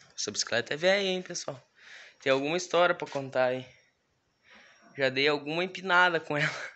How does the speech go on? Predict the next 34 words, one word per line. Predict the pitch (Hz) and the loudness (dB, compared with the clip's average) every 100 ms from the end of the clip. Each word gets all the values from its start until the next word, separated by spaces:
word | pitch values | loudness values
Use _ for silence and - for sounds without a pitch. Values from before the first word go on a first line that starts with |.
| _ _ _ | _ _ _
<laughs> | - - - - - - | -18 -16 -14 -16 -20 -4
Positivo, | 156 151 226 269 | -2 2 2 2
gurizada? | 262 226 180 - | 0 4 4 6
Já | 160 | 6
vai | 185 | 6
deixando | 247 - 254 254 | 2 4 4 6
o | |
like | 185 202 220 208 | 4 4 2 -4
aí, | 214 | -4
se | - | -8
inscrever | 190 - 175 170 | -4 2 4 4
no | 202 | 2
canal. | 190 170 170 185 | 2 4 4 4
Rumo | 180 208 | 2 2
aos | 208 214 190 | 0 0 -4
duzentos | 202 156 143 196 214 | -6 -2 2 2 2
inscritos | 233 - - - - | -2 -4 -4 -2 -2
aí, | 196 | -4
pessoal. | 190 - 131 | -4 0 0
Falta, | - 147 - 170 | 4 2 4 2
ó, | 160 170 - - _ _ - - - - _ - _ _ _ _ _ | 4 2 0 -12 _ _ -20 -20 -20 -20 _ -20 _ _ _ _ _
um | - 254 | -10 -8
pouquinhozinho | 277 269 - 277 262 370 440 440 | -6 -6 -6 -6 -6 -8 -10 -6
só. | - 359 - - - | -4 -4 -8 -20 -20
Se | - 196 | -6 0
vocês | 202 262 247 | 4 6 4
divulgarem | 247 233 208 220 220 | 0 4 8 8 6
um | |
pouquinho | 208 175 - 190 185 | 0 -6 -4 -2 -2
aí | 180 170 | -2 -2
dos | 147 147 | -4 -6
duzentos | 143 143 160 165 | -6 -2 -2 -2
inscritos | 151 - 147 165 143 | -2 -2 -2 -2 0
aí, | 147 | -2